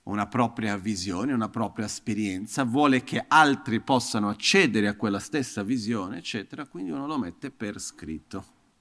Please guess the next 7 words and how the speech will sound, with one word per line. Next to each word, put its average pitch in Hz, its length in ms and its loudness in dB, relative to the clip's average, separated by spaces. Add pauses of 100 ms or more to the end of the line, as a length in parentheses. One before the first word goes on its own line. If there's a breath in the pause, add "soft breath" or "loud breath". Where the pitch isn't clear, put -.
(120)
È 143 80 -12
un 131 120 -2
po' 98 180 -6
come 127 260 -2
parlare, 87 680 -2
praticamente, 73 840 -16 (260)
no? - 160 -12